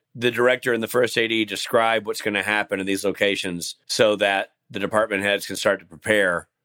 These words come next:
what they need to prepare for the day's shooting, which might not be, which might be two weeks away,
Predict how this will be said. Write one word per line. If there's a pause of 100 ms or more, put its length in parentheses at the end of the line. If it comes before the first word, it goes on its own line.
(120)
what
they
need
to
prepare
for (380)
the
day's
shooting,
which
might
not
be,
which
might
be
two
weeks
away,